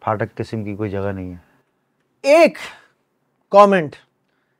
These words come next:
Speaker 2: सेवनटीन फिफ्टी नाइन, ये आप लोग भी सुने, हम लोग भी सुनते हैं। ये बहुत, ये एक ऐसी चीज थी
Speaker 1: क्या बात है।
Speaker 2: कि मेरे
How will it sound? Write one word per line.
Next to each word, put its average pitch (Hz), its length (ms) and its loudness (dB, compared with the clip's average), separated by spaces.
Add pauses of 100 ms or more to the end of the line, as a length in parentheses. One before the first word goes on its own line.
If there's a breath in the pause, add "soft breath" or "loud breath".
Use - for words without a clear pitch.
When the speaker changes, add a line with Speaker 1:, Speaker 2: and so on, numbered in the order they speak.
(140)
Speaker 2:
सेवनटीन 208 920 0
फिफ्टी 208 420 -8
नाइन, 175 380 -4
ये 170 160 0
आप 170 320 2
लोग 214 200 2
भी 202 80 0
सुने, 196 260 -2
हम 175 220 -2
लोग 185 160 -2
भी 190 80 2
सुनते 165 340 -8
हैं। 190 80 -6
ये 175 200 -2
बहुत, 143 560 -8
ये 226 120 -8
एक 214 80 -8
ऐसी 196 260 0
चीज 202 360 -8
थी 220 160 -6
Speaker 1:
क्या 120 280 -20
बात 95 140 -20
है। 87 100 -20
Speaker 2:
कि 208 200 2
मेरे 214 720 -2